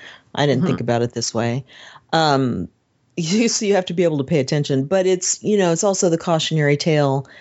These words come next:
Speaker 1: to the parent who is going to do what the greatest obvious pressure of the world says, and that's the wife going, "Get rid of the kids. It only makes sense to do this." Well, he loves his children. He's not had a day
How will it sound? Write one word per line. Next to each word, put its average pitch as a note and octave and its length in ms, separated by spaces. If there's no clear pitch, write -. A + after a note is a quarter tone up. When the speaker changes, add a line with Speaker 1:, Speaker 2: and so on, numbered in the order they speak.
Speaker 1:
to E3 100
the D3 100
parent F#3 580
who D3+ 520
is D#3+ 260
going D#3 420
to D3+ 540
do E3+ 300
what D3 320
the D3 80
greatest D3+ 600
obvious D3 400
pressure C#3+ 340
of C3+ 120
the C3+ 80
world D#3 300
says, B2 360
and C3 200
that's B2+ 260
the - 80
wife C3+ 380
going, C3+ 160
"Get C3+ 160
rid F3+ 120
of E3+ 60
the D3 80
kids. C#3 320
It C3 80
only F#3+ 220
makes F3+ 220
sense F3 320
to D3+ 100
do C#3+ 120
this." B2+ 300
Well, G#3+ 100
he A#3 120
loves A#3 240
his - 160
children. - 500
He's F#3 220
not F#3 260
had F3+ 200
a D3 80
day G3 440